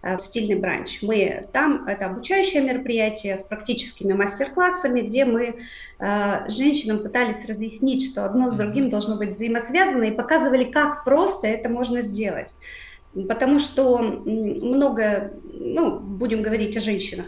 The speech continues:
Speaker 1: только, поскольку мы с этой аудиторией работаем. А,
Speaker 2: Причём
Speaker 1: много
Speaker 2: женщин
Speaker 1: женщин,
Speaker 2: ещё,
Speaker 1: которые
Speaker 2: вот я, я заметил, у вас модели там молодые, а вот на разных мероприятиях вот с удовольствием в ваших моделях, э, показываете женщин, э, ну, сорок пять плюс, если не пятьдесят пять плюс.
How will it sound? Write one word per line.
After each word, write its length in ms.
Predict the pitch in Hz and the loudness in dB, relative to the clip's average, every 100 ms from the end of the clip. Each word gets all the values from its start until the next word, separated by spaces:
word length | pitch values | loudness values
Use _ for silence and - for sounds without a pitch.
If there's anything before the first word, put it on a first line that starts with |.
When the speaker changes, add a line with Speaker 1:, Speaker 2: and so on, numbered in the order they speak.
| - | -10
Speaker 1:
только, 360 | - - - - - - - | -12 -12 -16 -16 -20 -18 -14
поскольку 380 | - 214 208 | -6 -4 -2
мы 120 | 208 202 | -2 0
с 120 | - | 0
этой 220 | 226 190 | 0 0
аудиторией 580 | 185 185 180 185 180 160 - - - - | 0 -2 -4 -2 -2 -4 -10 -20 -20 -8
работаем. 580 | 175 170 170 - - - - - | -8 -6 -10 -12 -14 -14 -18 -14
А, 0 | |
Speaker 2:
Причём 400 | 151 208 202 202 | -4 0 2 2
Speaker 1:
много 280 | 214 330 285 | 4 4 4
Speaker 2:
женщин 280 | 285 277 - | 4 2 2
Speaker 1:
женщин, 80 | 220 | -2
Speaker 2:
ещё, 440 | 233 - 277 180 | -2 2 2 2
Speaker 1:
которые 180 | 147 143 | -2 -6
Speaker 2:
вот 180 | 156 160 | -6 -6
я, 120 | 160 | -4
я 140 | 160 | -4
заметил, 400 | 156 165 170 151 | -4 -8 -8 -6
у 40 | 147 | -6
вас 220 | 147 151 | -6 -8
модели 380 | 151 147 151 147 | -10 -6 -6 -6
там 160 | 139 | -8
молодые, 680 | 135 139 143 131 202 226 170 - | -8 -8 -8 -6 -4 -4 -4 -4
а 140 | 139 | -4
вот 280 | 143 139 143 | -2 -6 -6
на 100 | 147 | -6
разных 280 | 151 135 123 | -4 -6 -12
мероприятиях 880 | 139 143 156 185 247 - - - | -10 -8 -6 -6 -6 -8 -12 -14
вот 140 | 127 135 | -14 -10
с 40 | |
удовольствием 760 | - 147 196 208 160 156 135 127 - - - - - - - | -4 -2 -2 -6 -8 -8 -8 -10 -14 -18 -18 -18 -18 -18 -14
в 120 | 131 | -8
ваших 360 | 139 139 143 135 | -6 -6 -10 -10
моделях, 540 | 135 131 170 165 - | -8 -4 -4 -6 -6
э, 220 | 135 123 117 | -6 -6 -6
показываете 760 | 123 - 147 147 147 139 135 117 | -8 -6 -6 -4 -8 -8 -10 -10
женщин, 760 | 117 160 170 - 156 147 147 | -8 -8 -10 -12 -10 -10 -8
э, 180 | 143 143 | -10 -10
ну, 60 | 143 | -10
сорок 260 | 160 170 - | -8 -8 -8
пять 220 | 147 147 | -10 -10
плюс, 260 | 127 117 | -14 -12
если 200 | 127 - | -14 -10
не 100 | 127 | -8
пятьдесят 280 | 120 - 120 | -8 -12 -14
пять 240 | - 98 - | -12 -14 -14
плюс. 400 | - - - | -20 -20 -20